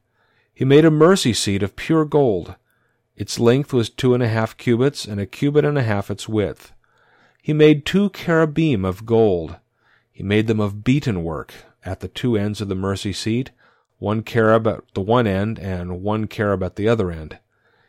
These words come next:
He made the cherubim of one piece with the mercy seat at its two ends. The cherubim spread out their wings above, covering the mercy seat with their wings,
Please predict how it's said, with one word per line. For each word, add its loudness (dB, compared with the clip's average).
He -4
made 2
the 0
cherubim 2
of -2
one 0
piece -4
with -4
the -6
mercy -2
seat -2
at -4
its -8
two -6
ends. -6
The -8
cherubim 2
spread 0
out 2
their 0
wings 0
above, -2
covering -2
the -2
mercy -2
seat -6
with -4
their 0
wings, 0